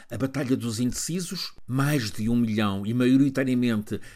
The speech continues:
na área progressista que se tem mostrado zangada, pode ser determinante nesta última semana de campanha, com uma noite de clímax. É depois da manhã, quarta-feira, há debate de líderes. É na T V E, a televisão pública,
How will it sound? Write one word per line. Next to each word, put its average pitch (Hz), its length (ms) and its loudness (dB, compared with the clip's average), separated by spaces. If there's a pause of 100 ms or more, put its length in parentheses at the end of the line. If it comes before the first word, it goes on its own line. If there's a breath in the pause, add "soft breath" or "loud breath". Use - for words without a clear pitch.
(100)
na 110 220 -2
área 107 420 -2
progressista 139 1000 2
que - 120 -14
se - 40 -12
tem 110 140 -2
mostrado 107 420 -2 (160)
zangada, 143 560 -4 (300 loud breath)
pode 117 220 -10
ser 104 340 -4
determinante 101 800 -4
nesta - 580 0
última 156 380 0
semana 104 260 -4
de 87 100 -8
campanha, 95 560 -4 (160 loud breath)
com 135 300 -2 (100)
uma 135 360 0
noite 180 560 0 (160)
de 107 160 -2
clímax. 135 680 -2 (160 loud breath)
É - 80 -8
depois - 240 -6
da 123 80 -2
manhã, 98 280 -2
quarta-feira, 90 640 -6 (160)
há 160 100 -2
debate 135 540 0
de 123 120 -2
líderes. 110 560 -2
É - 60 0
na 135 140 2
T 180 180 4
V 123 140 0
E, 87 100 0
a - 60 -10
televisão 117 360 -4
pública, 92 480 -8